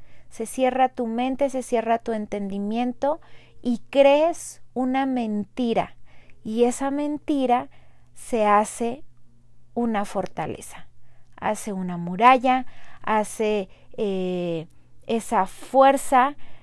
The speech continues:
eh, como un castillo, ¿verdad? Que, que, que protege, eh,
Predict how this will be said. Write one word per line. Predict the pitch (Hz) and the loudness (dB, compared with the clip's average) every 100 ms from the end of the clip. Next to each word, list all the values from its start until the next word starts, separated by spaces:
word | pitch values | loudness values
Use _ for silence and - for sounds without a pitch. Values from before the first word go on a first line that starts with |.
| - - | -14 -10
eh, | - | -10
como | 208 233 214 | -4 -2 -2
un | 226 233 | -2 0
castillo, | 226 208 - 311 311 294 | 0 0 -2 -2 4 4
¿verdad? | 254 226 208 233 - | 4 4 2 0 -2
Que, | - - - - | -6 -6 -6 -6
que, | 202 - - - | -6 -6 -10 -6
que | 220 | -6
protege, | - 240 220 220 - 262 262 262 240 214 226 - - - - - - | 0 2 4 2 2 4 4 2 -2 -4 -8 -12 -14 -16 -18 -20 -14
eh, | - 196 190 - | -10 -8 -8 -10